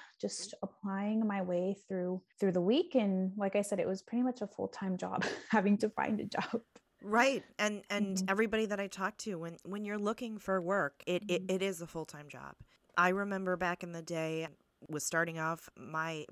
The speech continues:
Speaker 2: my mentor then, um, actually my, my dad, um, had said to me, he goes, "You know, it can get hard when you're ex-, especially if you're sitting in your apartment, you're sitting," he goes,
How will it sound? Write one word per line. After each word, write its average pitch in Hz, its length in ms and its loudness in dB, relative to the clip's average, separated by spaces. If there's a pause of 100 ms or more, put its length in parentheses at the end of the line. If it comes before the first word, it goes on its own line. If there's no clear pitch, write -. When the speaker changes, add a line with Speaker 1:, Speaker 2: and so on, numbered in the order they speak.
(120)
Speaker 2:
my 185 160 4
mentor 175 420 -2
then, 151 380 -4
um, 147 260 -2
actually 151 340 -8
my, 143 340 -10
my 139 160 -10
dad, 139 480 -6
um, 143 240 -8
had 147 140 -12
said 151 200 -6
to - 100 -12
me, 151 100 -14
he 147 120 -12
goes, 147 260 -6
"You 160 60 -10
know, 156 320 -6 (320)
it - 100 -2
can - 120 -8
get 170 140 2
hard 180 340 6
when 160 120 -10
you're 156 140 -8
ex-, - 160 -12 (100)
especially 165 480 -4
if 151 120 -10
you're 147 80 -12
sitting 156 340 -6
in 143 80 -14
your 135 180 -10
apartment, 190 560 -4
you're 151 100 -12
sitting," 165 280 -10
he 165 140 -12
goes, 160 320 -4